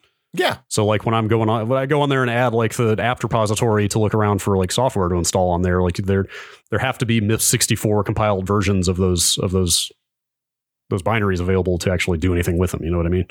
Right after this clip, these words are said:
Speaker 1: It's, um, it's, uh, but, but, like, it's an interesting, like, it's, if you look at arm as embedded processors, which is what we would have called these, like, ten years ago,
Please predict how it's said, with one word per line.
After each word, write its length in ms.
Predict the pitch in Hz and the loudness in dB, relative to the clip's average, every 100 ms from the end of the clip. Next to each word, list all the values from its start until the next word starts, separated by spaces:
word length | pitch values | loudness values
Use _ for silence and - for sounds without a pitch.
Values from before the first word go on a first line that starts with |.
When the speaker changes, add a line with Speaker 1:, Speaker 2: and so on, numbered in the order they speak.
| - _ _ _ _ _ _ _ _ _ _ _ _ _ _ - | -10 _ _ _ _ _ _ _ _ _ _ _ _ _ _ -4
Speaker 1:
It's, 240 | 180 - | -4 -2
um, 580 | - 165 151 139 131 135 _ _ - - - | 0 0 0 -2 -6 -6 _ _ -16 -14 -2
it's, 360 | 170 131 - - - | -2 0 -2 -4 -2
uh, 80 | |
but, 260 | 175 170 202 | 0 2 0
but, 140 | 170 | 0
like, 320 | 202 170 - - _ _ _ _ _ _ - - _ _ _ _ _ _ _ _ _ | 2 2 0 -16 _ _ _ _ _ _ -20 -20 _ _ _ _ _ _ _ _ _
it's 160 | - 127 | -4 0
an 120 | 190 | 2
interesting, 520 | 190 175 - 180 165 | 2 0 0 0 0
like, 200 | 151 156 | 0 0
it's, 320 | - - 143 240 | -2 -2 -2 -2
if 180 | 156 | 0
you 80 | 165 | 0
look 200 | 165 196 | 0 0
at 180 | 220 - - | -2 -4 -6
arm 320 | 165 156 156 | 0 2 2
as 180 | 139 135 | 0 0
embedded 460 | 151 127 127 127 110 | 0 0 0 0 -2
processors, 720 | 113 117 120 98 104 98 82 | 0 2 0 0 0 0 0
which 160 | 98 | -2
is 100 | 98 | -2
what 140 | 95 110 | 0 0
we 100 | 107 | 0
would 120 | 101 | 0
have 80 | 95 | 0
called 180 | 104 95 | -2 0
these, 160 | 95 | 0
like, 140 | 98 90 | 0 0
ten 180 | 101 | 0
years 240 | 95 92 92 | 2 0 0
ago, 400 | 92 90 87 | 0 0 0